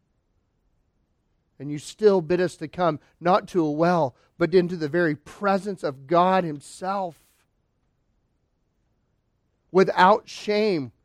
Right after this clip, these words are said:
because you offer to all who will believe perfect fulfillment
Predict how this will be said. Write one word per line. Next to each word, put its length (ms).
because 360
you 340
offer 360
to 220
all 260
who 140
will 160
believe 480
perfect 560
fulfillment 760